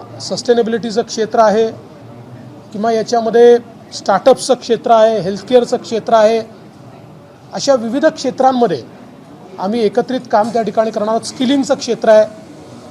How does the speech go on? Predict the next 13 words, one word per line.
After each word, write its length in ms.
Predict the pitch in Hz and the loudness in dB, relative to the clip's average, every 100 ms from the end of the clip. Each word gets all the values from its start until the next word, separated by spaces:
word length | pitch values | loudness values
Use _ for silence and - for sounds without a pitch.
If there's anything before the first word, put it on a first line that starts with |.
| - - - - - - | -20 -20 -20 -20 -20 -8
आणि 420 | 196 240 277 277 285 - - - - - - - - 143 - - - - - - - - - | -2 0 0 -2 -4 -10 -18 -20 -20 -20 -20 -20 -20 -20 -20 -20 -20 -20 -20 -20 -20 -14 0
आज 320 | 202 247 254 | 4 4 2
ज्या 340 | 226 156 185 | -6 0 0
प्रकारे 540 | 233 233 247 240 220 165 - - - - - | 0 0 2 4 4 0 -10 -20 -20 -20 -14
आर्टिफिशियल 500 | 196 190 233 226 247 | -6 -6 -6 -6 -4
इंटेलिजन्समुळे 760 | 226 190 226 247 214 220 208 135 - - - - - - - - - - - | -4 -6 -4 -6 -4 -2 -2 -4 -10 -20 -20 -20 -20 -20 -20 -20 -20 -20 -16
लोकांचं 480 | 175 196 247 240 285 | -8 -2 0 0 -2
जीवन 380 | 190 196 226 269 | -4 -2 -2 -2
बदलू 340 | 185 185 254 | -2 -2 0
शकतं, 380 | 247 269 - - - - - - - - - - - - | 0 -2 -4 -12 -14 -20 -20 -20 -20 -20 -20 -20 -20 -20
वेगानं 460 | 151 202 240 269 277 | -6 0 4 4 4
बदलू 240 | 247 226 | 2 0
शकतं, 380 | 226 208 - 156 | -4 -6 -8 -12